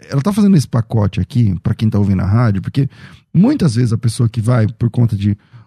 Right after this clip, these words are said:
rugas, né, flacidez da pele, do rosto e tal, então vai precisar desse tipo de, de, de tratamento, tá? Esses tipos de procedimentos.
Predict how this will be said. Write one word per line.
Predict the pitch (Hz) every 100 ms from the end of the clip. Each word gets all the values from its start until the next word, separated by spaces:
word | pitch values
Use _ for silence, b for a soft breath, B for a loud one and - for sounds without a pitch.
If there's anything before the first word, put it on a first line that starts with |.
| _
rugas, | 123 170 170 151 123 110 101
né, | 90 123 127 113 104 - 107
flacidez | - 123 117 120 117
da | 135
pele, | - 127 131
do | 110 113
rosto | 110 143 120
e |
tal, | - 160 - B B B 143 B
então | 170 185 196 -
vai | 135 185
precisar | 190 165 165
desse | 147 147 202 220
tipo | 180 160 156
de, | 135 143 151 - _ _ -
de, | 127 107 127 135 131 123 120 117 -
de | 113
tratamento, | - 120 147 127 104 92 - - _
tá? | - 110 107
Esses | 135 143 -
tipos | 147 - 117
de |
procedimentos. | 123 131 - 135 127 104 -